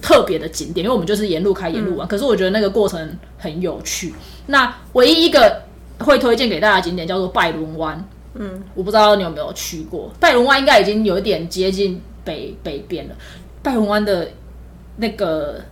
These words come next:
Speaker 1: 日，我们刚好在拜-，拜伦湾看了日出，又在拜伦湾看了日落，
Speaker 2: 嗯。
Speaker 1: 就是我们那一天都待在那边。然后那个日出真的要好早起，就是我真的那一天四五点就起来了，因为拜伦湾附近没有什么住的地方，所以我们稍微住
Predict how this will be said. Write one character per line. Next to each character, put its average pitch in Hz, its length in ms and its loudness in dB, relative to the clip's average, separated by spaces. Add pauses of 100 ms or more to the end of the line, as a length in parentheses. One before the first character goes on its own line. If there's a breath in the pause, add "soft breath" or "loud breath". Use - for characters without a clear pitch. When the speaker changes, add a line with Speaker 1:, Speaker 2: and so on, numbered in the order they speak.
(140)
Speaker 1:
日， 226 280 -2
我 220 60 2
们 226 140 4
刚 349 160 6
好 240 280 2 (520 loud breath)
在 269 160 4
拜-， 226 320 2
拜 262 140 6
伦 208 120 2
湾 214 160 2
看 220 220 0
了 180 80 0
日 202 200 -2
出， 185 220 0
又 220 100 0
在 208 120 2
拜 202 140 2
伦 165 120 -4
湾 175 140 -4
看 190 180 -4
了 151 100 -6
日 180 200 -4
落， 160 200 -8
Speaker 2:
嗯。 202 200 -10
Speaker 1:
就 247 100 -2
是 254 80 0
我 233 100 4
们 175 200 -2
那 202 100 0
一 208 60 2
天 196 180 -6
都 165 100 -4
待 160 220 -6
在 156 100 -6
那 143 120 -12
边。 156 120 -12
然 190 80 -4
后 240 60 -2
那 285 80 2
个 262 100 2
日 269 80 -2
出 226 120 -2
真 214 120 0
的 190 60 0
要 180 120 2
好 143 180 -4
早 123 200 -8
起， - 280 -8 (320)
就 202 140 -4
是 185 340 -2 (580 loud breath)
我 196 120 -4
真 240 120 0
的 254 80 -2
那 233 140 2
一 233 40 2
天 220 140 0
四 226 200 -2
五 180 120 0
点 170 220 -4
就 180 80 -6
起 185 160 -8
来 139 60 -8
了， 220 60 -6
因 294 60 2
为 381 100 4
拜 381 140 6
伦 277 120 2
湾 285 140 2
附 330 160 -2
近 294 140 -2
没 202 120 -2
有 165 100 -4
什 170 120 -8
么 - 120 -14
住 180 220 -8
的 135 100 -14
地 170 160 -10
方， - 220 -16
所 220 120 -2
以 233 40 2
我 214 60 2
们 170 120 -6
稍 185 160 0
微 170 120 -4
住 180 320 -6